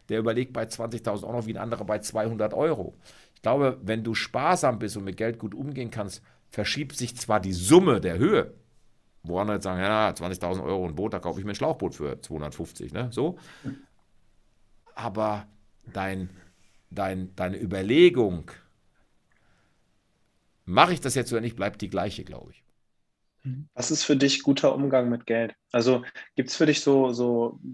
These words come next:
Speaker 2: keine Ahnung, es gibt ja so sämtliche Faustregeln und irgendwie, äh, Orientierungssätze, wo man sagt, „Alles klar, so lebst du gut oder so musst du mit deinem Geld umgehen.“ Hast du für dich da auch irgendwas identifiziert, wie du sagst, „Alles klar,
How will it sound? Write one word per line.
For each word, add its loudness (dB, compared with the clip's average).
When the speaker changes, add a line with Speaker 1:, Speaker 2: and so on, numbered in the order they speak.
Speaker 2:
keine -6
Ahnung, 0
es -8
gibt -16
ja -6
so -2
sämtliche 0
Faustregeln 4
und -6
irgendwie, 0
äh, 2
Orientierungssätze, 0
wo -4
man 0
sagt, -2
„Alles -8
klar, 6
so 0
lebst -2
du -4
gut -10
oder 2
so -2
musst -6
du 0
mit 0
deinem 2
Geld 4
umgehen.“ -6
Hast -6
du -2
für 0
dich 4
da 6
auch 6
irgendwas 0
identifiziert, 0
wie -14
du -4
sagst, 4
„Alles -8
klar, 4